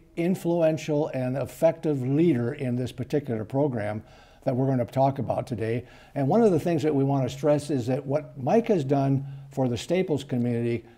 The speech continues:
can be replicated in other communities. In fact, he's working with some other programs in some other bigger towns where they wanted to do something like this. So,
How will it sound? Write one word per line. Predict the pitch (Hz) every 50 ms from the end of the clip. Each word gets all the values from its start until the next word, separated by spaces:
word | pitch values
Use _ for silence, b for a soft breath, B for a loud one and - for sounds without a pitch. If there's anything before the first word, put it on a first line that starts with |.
| b b b
can | - 139 131
be | 135 131 127
replicated | 143 190 208 208 170 - - 147 139 135 135 120
in | 120 117 120
other | 147 147 135 139 139
communities. | 139 139 123 117 113 113 117 117 117 107
In | 120 110
fact, | - 135 131 127 123
he's | - 120 107
working | 110 123 139 139 139 135 117 107
with | 117 113
some | - - 127 117 117
other | 123 120 120 117 110 - b b b b b b b
programs | - 147 147 160 139 131 117 113 113 107 123
in | 113
some | 107 - 123 120 127
other | 123 120 120 113
bigger | 110 127 123 110 185 170
towns | - - - 165 175 131 107 101 - - 196
where | 196 185
they | 151 120 123
wanted | 123 117 120 120 113 113
to | 101 101
do | 101 123 135
something | 139 135 117 107 107 107 101
like | 85 85 - -
this. | - 127 - -
So, | - - - - - 131 -